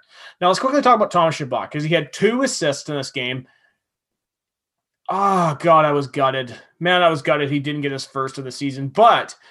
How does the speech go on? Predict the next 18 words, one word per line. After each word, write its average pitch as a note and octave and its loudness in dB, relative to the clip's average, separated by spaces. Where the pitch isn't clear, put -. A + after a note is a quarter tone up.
we G3+ -6
were G#3+ 0
talking C4 4
about E4 2
the C#4 -4
Travis F3 0
Zagigris D3 -6
move D3 -4
from C#3 -8
last B2 -6
week, D#3 -4
the C#3+ -10
little D3 -2
lacrosse C#3+ -4
flip. - -4
He D4 4
tried C#4+ 4
that. C3 0